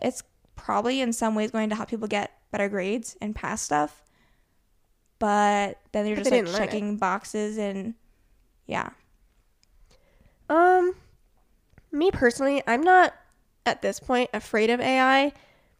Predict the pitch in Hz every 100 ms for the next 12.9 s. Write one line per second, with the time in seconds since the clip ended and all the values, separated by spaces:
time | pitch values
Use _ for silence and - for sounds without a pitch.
0 | _ - 285 247 - 254 254 240 226 190
1 | 220 220 220 220 254 247 220 196 - 196
2 | 226 - - - 247 359 415 427 226 -
3 | 233 240 - _ _ _ _ - 285 349
4 | 302 269 269 233 233 214 - 240 226 220
5 | 233 208 202 208 196 180 175 131 214 226
6 | 262 _ _ _ _ _ _ _ - 240
7 | 233 226 - - _ _ _ _ _ -
8 | 185 208 208 202 202 202 214 226 220 240
9 | 247 - 370 392 277 240 392 294 262 247
10 | 240 - _ _ _ _ _ - 285 311
11 | 285 262 226 196 - 196 214 220 - 214
12 | 214 214 233 247 262 262 262 233